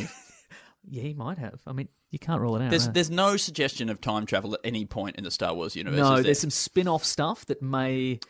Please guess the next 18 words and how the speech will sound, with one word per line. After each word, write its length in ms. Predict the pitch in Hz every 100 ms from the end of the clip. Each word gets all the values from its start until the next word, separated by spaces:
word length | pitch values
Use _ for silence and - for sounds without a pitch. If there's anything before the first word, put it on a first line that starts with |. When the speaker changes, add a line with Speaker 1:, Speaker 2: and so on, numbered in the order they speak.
| -
Speaker 1:
Oh, 80 | 143
Speaker 2:
there's, 120 | 180
Speaker 1:
really? 80 | 220
Speaker 2:
there's 140 | 202 180
some 200 | 170 170
non-canonical 580 | 180 180 165 151 139
spin-off 340 | 127 - 139 139
stuff. 220 | 170 175
There's 160 | 143 131
one 260 | 143 139
where 360 | 135 127 120 110 _ _ _ _ _ _ _
Han 420 | 131 147 156 151
Solo 420 | 143 147 139 135
goes 320 | 127 131 139 127
back 240 | 135 127
in 100 | 127
time 420 | - 135 135 135
and 320 | 127 127 120